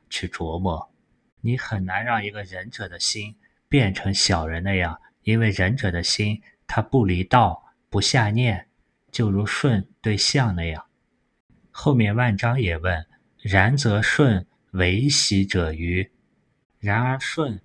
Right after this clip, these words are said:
是不是伪装的喜呢？孟子也进一步解释了这个问题，曰：“否。”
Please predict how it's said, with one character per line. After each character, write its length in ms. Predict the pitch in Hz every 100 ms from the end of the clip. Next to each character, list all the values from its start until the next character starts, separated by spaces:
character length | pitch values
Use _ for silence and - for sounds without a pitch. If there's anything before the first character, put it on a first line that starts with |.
| _ -
是 180 | -
不 80 | 131
是 160 | - 113
伪 300 | 95 85 80
装 280 | - 123 151
的 160 | 117
喜 420 | 95 - - 78
呢？ 260 | 76 85 92 _ _ _ _ _ _
孟 220 | 135 143
子 180 | 120 101
也 140 | 87 82
进 240 | - 104
一 80 | 95
步 180 | 98 92
解 280 | - 85
释 160 | - 107
了 100 | 92
这 100 | 95
个 100 | 92
问 180 | 90 87
题， 340 | - 90 82 - _
曰 380 | 98 101 101 101 - _ _
：“否。” 680 | - 98 78 80 95 101